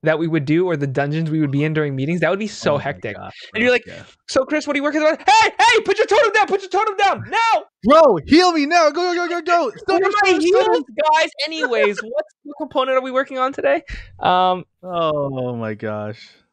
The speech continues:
Speaker 1: But, so here's my idea. Here's my idea. Okay. What, how, the interesting part that, like, ties into that is we were thinking about doing something like this,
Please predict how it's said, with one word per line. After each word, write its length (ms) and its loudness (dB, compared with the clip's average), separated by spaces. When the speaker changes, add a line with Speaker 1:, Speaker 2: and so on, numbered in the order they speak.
Speaker 1:
But, 360 4
so 260 4
here's 300 2
my 220 2
idea. 520 -4
Here's 360 0
my 240 2
idea. 640 -6
Okay. 400 0
What, 480 4
how, 520 0
the 320 0
interesting 440 -4
part 360 -2
that, 200 0
like, 160 -4
ties 320 -2
into 240 -6
that 260 -2
is 320 2
we 120 0
were 180 2
thinking 460 -4
about 400 -2
doing 260 -2
something 540 -4
like 240 0
this, 480 -6